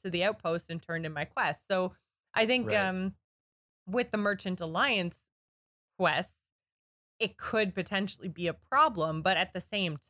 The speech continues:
Speaker 1: time, there's definitely ways to be kind of sneaky about it, you know, like, go around to the other side of the outpost, like, try to take on the galleon. I know it is,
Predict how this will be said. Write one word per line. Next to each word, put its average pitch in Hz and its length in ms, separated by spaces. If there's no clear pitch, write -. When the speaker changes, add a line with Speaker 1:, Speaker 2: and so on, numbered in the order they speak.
Speaker 1:
time, 180 500
there's 196 360
definitely 202 720
ways 170 480
to 160 460
be 170 420
kind 170 200
of 156 120
sneaky 175 580
about 127 260
it, 107 200
you 156 100
know, 156 220
like, 165 380
go 170 220
around 185 320
to 233 80
the 254 160
other 247 200
side 262 260
of 262 140
the 302 160
outpost, 185 720
like, 175 460
try 185 500
to 208 160
take 277 300
on 240 180
the 190 80
galleon. 175 380
I 175 100
know 190 320
it 185 260
is, 196 300